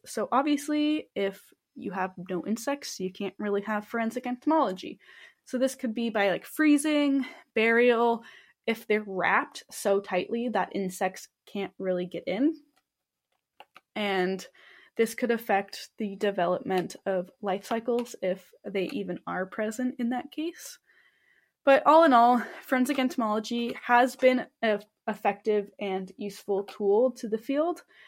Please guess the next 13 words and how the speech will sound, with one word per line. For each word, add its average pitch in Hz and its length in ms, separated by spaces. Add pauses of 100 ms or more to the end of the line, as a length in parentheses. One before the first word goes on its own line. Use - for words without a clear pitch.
(380)
but 233 280 (280)
pretty 277 340
well 240 460
with, 226 260 (480)
like, 214 220
all 208 300
other 247 320
sciences, 285 960 (220)
um, 185 560
more 370 180
research 226 480
is 214 140
needed, 202 480